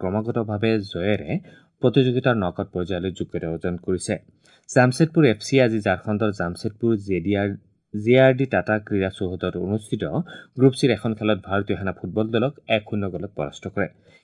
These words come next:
খেলখনৰ বাৱন্ন মিনিটত চানানে দলৰ হৈ বিজয়সূচক গ'লটো দিয়ে। ইপিনে মেঘালয়ৰ শ্বিলঙৰ জৱাহৰলাল নেহৰু ষ্টেডিয়ামত অনুষ্ঠিত প্ৰতিযোগিতাৰ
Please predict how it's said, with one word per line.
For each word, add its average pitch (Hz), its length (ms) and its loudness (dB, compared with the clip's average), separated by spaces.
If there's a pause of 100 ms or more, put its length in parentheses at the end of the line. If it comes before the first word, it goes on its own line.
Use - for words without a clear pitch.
খেলখনৰ 127 420 4
বাৱন্ন 107 200 2 (100)
মিনিটত 127 260 -2 (100)
চানানে 101 400 0
দলৰ 85 260 -2
হৈ 107 200 0
বিজয়সূচক 90 480 -8
গ'লটো 85 320 -8
দিয়ে। 90 120 0 (360)
ইপিনে 120 260 2
মেঘালয়ৰ 131 400 0
শ্বিলঙৰ 98 400 0 (520)
জৱাহৰলাল 143 480 6
নেহৰু 113 240 0
ষ্টেডিয়ামত 107 480 0
অনুষ্ঠিত 98 320 -6 (200)
প্ৰতিযোগিতাৰ 95 560 -4